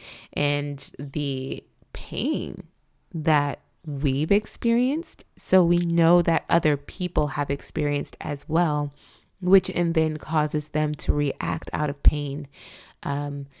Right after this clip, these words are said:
it allows us, y-, you know, just seeing that process and experiencing that process allows us to have more grace, more empathy, more understanding for people. And there is nothing new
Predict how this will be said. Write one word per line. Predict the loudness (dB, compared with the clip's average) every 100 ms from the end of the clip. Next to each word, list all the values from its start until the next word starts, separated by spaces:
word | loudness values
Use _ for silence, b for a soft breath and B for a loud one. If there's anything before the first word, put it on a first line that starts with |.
| b b _ 2
it | 4 4 0
allows | 0 0 0 0 -2 -4
us, | -4 -4 -6 -6
y-, | -4 2
you | 2
know, | 2
just | 0 -2 -4
seeing | 2 2 2
that | 0 -2 6
process | 6 6 -2 -4 -4 -4 -6 -6
and | -4
experiencing | -6 -4 0 0 0 -4 -6
that | -4 -4
process | -4 -6 -6 -6 -6 -2
allows | 0 2 0 -2 -2 -2
us | -2 -2
to | -8
have | -6 -8 -6
more | -4 -2
grace, | -4 -8 -6 -6 -10 -16 B B -6
more | -4 -4 -4
empathy, | -4 -4 -8 -6 -2
more | -2 0
understanding | -2 -4 -8 -8 -6 -4 -4 -6
for | -8
people. | -12 -12 -6 -4 -4 -8 B B B B B B
And | 0 2 4 2 -2 -10 _ _ _ _ _ _ -12
there | 2 6 6 4
is | 0 0
nothing | 2 2 2 0 0 -2 0
new | 0 2 0